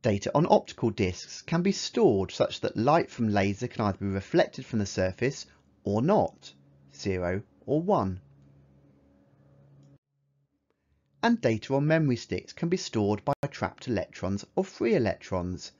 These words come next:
zero or one. So have you ever asked yourself the question, what exactly is zero one one zero zero one one zero, or indeed any sequence of binary digits?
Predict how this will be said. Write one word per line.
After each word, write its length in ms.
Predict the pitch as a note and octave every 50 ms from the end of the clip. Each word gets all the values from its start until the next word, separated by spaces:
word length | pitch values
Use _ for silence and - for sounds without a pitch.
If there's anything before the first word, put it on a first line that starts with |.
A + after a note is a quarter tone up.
| _ _ _ _ _ _ _
zero 520 | - - F#2+ G#2 F#2+ F#2 F2+ E2+ E2+ F#2 G2 _ _ _ _ _ _ _ _ -
or 160 | - D3+ D#3
one. 380 | D#3 E3 F3+ C#3+ G#2 F#2+ F2+ F2+ _ _ _ _ _ _ _ _ _ _ _ _ _ _ _ _ _ _ _ _ _ _ _ _ _ _ _ _ _ _ _ _ _ _ _ _ _ _ _ _ _ _ _ _ _ _ _ _ _ _ - -
So 160 | - - -
have 240 | A3+ - A#3+ A#3+ -
you 80 | C4+ B3
ever 160 | A3 F#3+ F3+
asked 220 | F3 E3 D#3+ -
yourself 320 | - C#3+ - D3+ B2+ - -
the 60 | -
question, 640 | - - D3+ D3 - - - G#2+ F#2+ G2 A2 B2+ - _ _ _ _ _ _ _ _ -
what 180 | A#2+ B2 D3+ G#3
exactly 560 | G3+ - D3 C3+ - - - A#2 A2+ A2+ -
is 560 | - C3 B2+ - - G3 A#2 D3+ - - - _ _ _ _ _ _ -
zero 380 | - G2+ A#2 A#2+ B2 C#3 C#3+ C3+
one 300 | A2 A2+ A#2 A#2 A#2 G#2+
one 340 | G#2 G2+ G2 G#2 A2+ B2 B2
zero 340 | - - A2+ G#2+ G#2 A2+ A#2+
zero 380 | A2 - G#2 G#2+ G#2+ G#2+ A2
one 280 | A2 G#2 G#2 G#2 G#2+ G#2+
one 200 | A2 A#2+ B2+ B2
zero, 460 | - - F#3 E3+ B2+ G#2+ G#2 G2+ G2 A2+ -
or 140 | - F3 G3+
indeed 220 | G#3 A3 G#3+ G3
any 220 | G#3 A3+ A#3 G#3 D3+
sequence 720 | - - - F#3 F3 - - - G#2+ G2 G2+ - - - - -
of 180 | - C#3+ _ _
binary 380 | - G#2+ G#2+ G#2+ G#2 G#2 A2 A2
digits? 680 | G#2+ D#3+ D#3 D3+ - A2 - - _ - - -